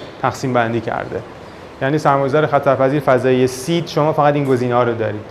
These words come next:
ارلی استیج این گزینه‌ها رو دارید، خطرپذیرها فقط ها. خب، اینجا چهار تا سوال ما تموم شد و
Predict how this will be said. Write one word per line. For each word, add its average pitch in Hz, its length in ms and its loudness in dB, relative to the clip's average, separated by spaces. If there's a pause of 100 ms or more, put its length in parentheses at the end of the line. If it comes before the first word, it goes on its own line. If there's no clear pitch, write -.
ارلی 127 300 2
استیج 131 300 0
این 139 120 -2
گزینه‌ها 117 320 0
رو 113 60 0
دارید، 107 240 -2
خطرپذیرها 117 760 4
فقط 104 320 -6
ها. 117 80 -8 (2500)
خب، - 160 0 (480)
اینجا 185 200 4
چهار 190 260 10
تا 180 120 4
سوال 185 300 8
ما 214 120 8
تموم 190 300 6
شد 151 440 6 (2500)
و 143 40 6